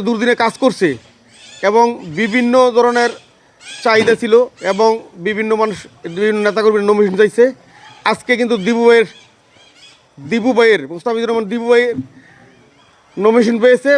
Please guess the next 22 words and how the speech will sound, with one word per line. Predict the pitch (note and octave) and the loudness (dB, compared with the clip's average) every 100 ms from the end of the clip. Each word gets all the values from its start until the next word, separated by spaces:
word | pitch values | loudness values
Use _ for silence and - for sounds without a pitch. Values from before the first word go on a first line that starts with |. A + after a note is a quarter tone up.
| A#3 | 0
মুস্তাফিজুর | G#3+ A#3+ A#3+ A#3+ A#3 A#3 - - | -4 -2 -2 -4 -6 -14 -14 -10
রহমান | A3 A3+ G#3 | -4 -4 -2
দিবু | A#3 A#3 | -2 2
ভাইকে | A#3+ A3+ A3+ | 2 2 -2
কীভাবে | A3+ B3 A#3+ B3+ | 0 2 4 2
শক্তিশালী | B3 C4 A#3+ A#3 B3 | 0 2 0 2 2
করা | A#3+ A3 | 2 2
যায়, | G#3+ D#3 B2 - _ _ - | 0 0 -6 -18 _ _ -4
কীভাবে | C4+ C#4 C4+ | 2 2 4
তারেক | C4 C4 A#3+ | 2 0 0
রহমান | B3+ A#3+ | 0 0
আজকে | A3 A#3+ G#3+ | -2 -4 -4
শক্তিশালী | B3 A3 A#3 A#3 | -4 -4 -2 0
করা | A#3 G#3 | 0 2
যায়, | F#3+ B2+ _ _ _ _ | 0 -2 _ _ _ _
ওই | B3 C#4 | 2 4
লক্ষ্যে | C4+ C4+ C4 | 2 2 0
আমরা | A#3+ A#3 | 0 -2
কাজ | G3+ G#3+ | -2 -4
করব। | D3 A2+ - _ _ _ _ - F#3+ | -6 -10 -18 _ _ _ _ -10 -2
এবং | A#3 C4 B3 | 2 2 2
আমরা | B3+ | 2